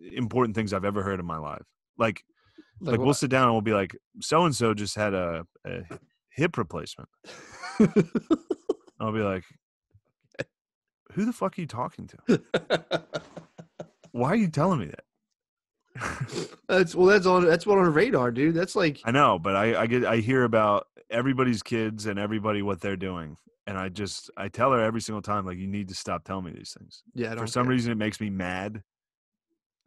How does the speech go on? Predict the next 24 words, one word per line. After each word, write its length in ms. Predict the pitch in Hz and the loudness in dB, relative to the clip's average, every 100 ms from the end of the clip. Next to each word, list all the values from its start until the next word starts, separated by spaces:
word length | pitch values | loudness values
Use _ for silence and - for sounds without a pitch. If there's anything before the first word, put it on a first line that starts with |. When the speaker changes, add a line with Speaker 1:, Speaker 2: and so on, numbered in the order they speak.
| _ | _
Speaker 2:
What 120 | 160 | -2
do 40 | 170 | 2
you 60 | |
get 100 | 160 156 | 4 4
Speaker 1:
To 40 | |
Speaker 2:
told 160 | 151 156 | 4 6
about 160 | 151 | 6
the 80 | 123 | 6
hip 40 | 110 | 6
Speaker 1:
know. 40 | 92 | 4
Speaker 2:
replacement? 480 | 95 196 - - - _ _ _ _ - | -2 -4 -4 -8 -10 _ _ _ _ -2
Speaker 1:
Well, 160 | 131 139 | 2 4
it 80 | |
just 200 | 135 160 | 2 2
makes 200 | 165 170 | 2 2
me 100 | 165 | 2
mad 240 | 143 139 131 | 2 2 0
to 60 | 127 | 0
know 220 | 127 127 | 4 4
that 180 | 120 107 | 4 -2
she's 440 | - 127 120 101 | -2 0 0 2
that 280 | 107 104 - | 0 0 -2
far 320 | - 107 101 | -6 -2 -2
removed 600 | 95 95 95 95 85 - | -2 -4 -4 -6 -8 -16